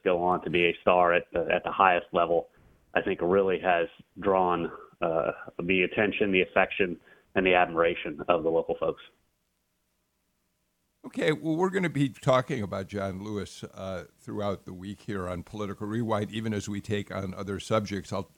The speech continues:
Speaker 2: Tamar, I'll give you a chance to make a last statement, and then I'm gonna throw the ball to you to talk about a big development in the legal dispute between the city and the state on mandatory masks.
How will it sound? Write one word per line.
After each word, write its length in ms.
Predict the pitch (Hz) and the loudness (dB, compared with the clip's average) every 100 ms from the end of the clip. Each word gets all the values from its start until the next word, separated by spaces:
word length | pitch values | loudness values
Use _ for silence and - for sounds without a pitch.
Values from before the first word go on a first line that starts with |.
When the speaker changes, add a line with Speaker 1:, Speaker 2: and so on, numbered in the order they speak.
| - | -6
Speaker 2:
Tamar, 340 | 110 113 113 | 0 2 2
I'll 160 | - 104 | 2 -2
give 200 | 98 104 | -2 -2
you 120 | 107 | -2
a 60 | 90 | -2
chance 300 | - 104 95 | -4 -4 -4
to 100 | 101 | -6
make 200 | 95 92 | -6 -8
a 60 | |
last 260 | 95 95 - | -6 -6 -4
statement, 340 | 117 123 104 | -4 -2 -4
and 180 | 95 104 | -4 0
then 100 | 123 | 0
I'm 80 | 139 | 0
gonna 160 | 101 95 | -2 -4
throw 220 | 107 101 | -2 -2
the 80 | 90 | -4
ball 260 | 90 95 | -2 -2
to 60 | 92 | -4
you 140 | 95 | -8
to 100 | 95 | -8
talk 280 | 92 104 101 | -4 -2 -2
about 240 | 98 95 85 | -2 -4 -4
a 20 | |
big 260 | 82 107 | -8 -8
development 640 | 95 90 113 - 92 87 - | -6 0 0 0 -4 -8 -8
in 220 | 92 85 | -12 -10
the 80 | 90 | -10
legal 320 | 92 117 90 | -8 -8 -8
dispute 500 | 87 - 98 95 _ | -8 -12 -10 -10 _
between 260 | - 101 | -10 -8
the 80 | 90 | -8
city 300 | 82 98 98 | -8 -6 -6
and 100 | 87 | -6
the 80 | 85 | -10
state 380 | - 110 113 101 | -10 -6 -6 -6
on 180 | 90 92 | -10 -8
mandatory 600 | 95 92 95 95 87 85 | -6 -8 -8 -8 -8 -8
masks. 520 | 87 90 - - | -8 -8 -10 -16